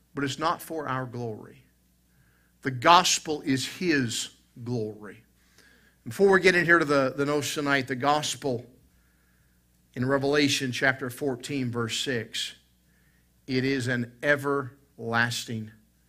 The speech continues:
gospel. Everlasting gospel. Now, we're gonna have a split decision here at church tonight. If I ask you to raise hands, I won't do it.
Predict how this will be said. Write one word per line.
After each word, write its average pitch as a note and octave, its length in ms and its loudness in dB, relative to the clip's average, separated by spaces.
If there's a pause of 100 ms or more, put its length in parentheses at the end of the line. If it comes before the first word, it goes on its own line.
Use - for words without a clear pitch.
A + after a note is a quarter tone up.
(460)
gospel. - 480 -12 (1600)
Everlasting A#2 1200 -6 (260)
gospel. - 460 -14 (1200)
Now, B2+ 260 -6
we're D#3 160 -6
gonna D#3+ 140 2
have C#3+ 340 2
a A#2 80 -6
split - 720 -4 (220)
decision B2+ 500 -4
here A#2 160 -4
at G2+ 60 -10
church B2+ 320 -8
tonight. A2+ 160 -6
If A2 100 -6
I A2 60 -2
ask A#2+ 320 -4
you B2+ 80 -4
to B2 40 -2
raise A#2+ 220 -2
hands, A#2 320 -4
I A#2+ 60 -4
won't A#2 240 -6
do A#2 180 -4
it. A2 120 -10